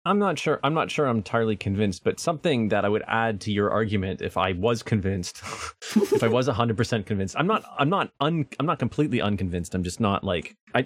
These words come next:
I just don't know how far you can go in that direction without dismantling the scaffolding completely in a very postmodern, like, sort of almost postmodern way of, like, "You can't trust anything anyone says." But something that actually just crossed my mind while you were talking that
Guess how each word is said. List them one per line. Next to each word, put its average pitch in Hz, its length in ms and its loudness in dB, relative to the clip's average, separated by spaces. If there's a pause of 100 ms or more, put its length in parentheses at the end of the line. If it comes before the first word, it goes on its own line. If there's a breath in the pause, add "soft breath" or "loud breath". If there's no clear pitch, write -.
I 120 40 2
just 127 140 0
don't 156 140 2
know 139 80 2
how 123 120 2
far 123 160 0
you 117 80 0
can 120 120 0
go 113 60 2
in 107 60 0
that 101 120 0
direction 107 260 0
without 101 260 0
dismantling 107 560 0
the 95 60 -2
scaffolding 101 680 -2
completely 98 640 0 (300)
in 110 140 4
a 98 40 0
very 101 200 2
postmodern, 104 720 0
like, 98 140 0
sort 107 120 2
of 82 120 -4
almost 104 280 0
postmodern 101 640 2
way 95 200 2
of, 90 120 -2
like, 92 180 -4
"You 160 80 -8
can't - 240 -4
trust - 240 -4
anything 175 300 -4
anyone 190 320 0
says." 98 420 -8 (140)
But 117 260 0 (260)
something 214 300 0
that 139 160 0
actually 127 260 -2
just 104 140 -8
crossed 123 280 -2
my 117 100 2
mind 110 200 2
while 107 80 0
you 98 60 -2
were 98 80 -2
talking 107 420 -2
that 82 140 -2